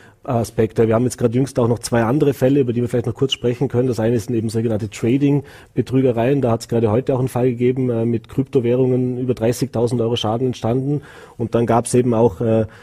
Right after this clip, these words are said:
da betraf es die George S Identity, also eine, eine, eine Bank-App sozusagen, äh, wo über achtzigtausend Euro ein, ein Vorarlberger an diese Betrüger überwiesen hat oder ein Schaden entstanden ist von über achtzigtausend Euro. Ähm, das heißt,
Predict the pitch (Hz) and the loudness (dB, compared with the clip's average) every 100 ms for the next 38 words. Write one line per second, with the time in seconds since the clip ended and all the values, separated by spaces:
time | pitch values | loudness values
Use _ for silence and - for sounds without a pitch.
0 | - _ _ - 104 - 120 - 117 113 | -20 _ _ -2 -2 0 -2 -2 -4 -8
1 | - 113 127 - 135 - 127 113 131 135 | -2 0 0 -2 -6 -2 0 0 0 -2
2 | 131 135 120 107 110 107 107 - 107 101 | 0 0 2 0 -2 0 -2 -2 -2 -2
3 | - - - 107 98 101 143 - 131 135 | -4 -18 -4 -2 0 0 -2 0 -2 -2
4 | - 131 - 127 117 135 135 123 120 131 | -2 -2 -2 -2 0 2 2 2 2 2
5 | 131 - 151 - - 104 104 107 107 107 | 0 -2 -6 -6 -6 -4 -2 0 0 -2
6 | 110 117 117 - - - 110 113 120 110 | -2 0 0 -2 -14 -12 -6 -4 -2 -4
7 | - 120 117 113 120 117 - _ 107 110 | -2 0 0 2 2 0 -8 _ -4 -2
8 | 113 117 107 127 123 123 110 104 127 135 | -2 -2 -2 -2 2 2 2 0 -2 0
9 | 117 131 131 110 110 110 107 120 127 123 | -2 -2 -2 0 0 -2 -2 -2 -2 -4
10 | - 131 131 117 117 120 110 123 - 131 | -2 -2 -2 -6 -6 -4 -4 -6 -4 -6
11 | - 127 131 127 127 139 151 - - - | -2 0 0 0 2 4 2 0 -20 -20
12 | - 117 120 147 - _ _ _ _ _ | -4 2 2 0 -8 _ _ _ _ _
13 | - - - 143 151 - | -18 -8 -2 2 2 0